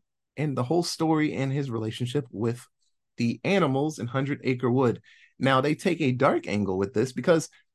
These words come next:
it's all like, "Oh, it's a, it's a bear, and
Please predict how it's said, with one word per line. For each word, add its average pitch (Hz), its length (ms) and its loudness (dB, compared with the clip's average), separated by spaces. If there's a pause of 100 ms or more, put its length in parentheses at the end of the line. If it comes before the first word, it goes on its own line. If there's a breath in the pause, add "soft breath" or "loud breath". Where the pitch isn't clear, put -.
(200)
it's 165 160 2
all 175 320 8
like, 139 300 2
"Oh, 156 420 2 (160)
it's 156 380 -12
a, - 60 -8 (180)
it's 175 120 -12
a 160 60 -4
bear, 98 520 4
and 92 220 -10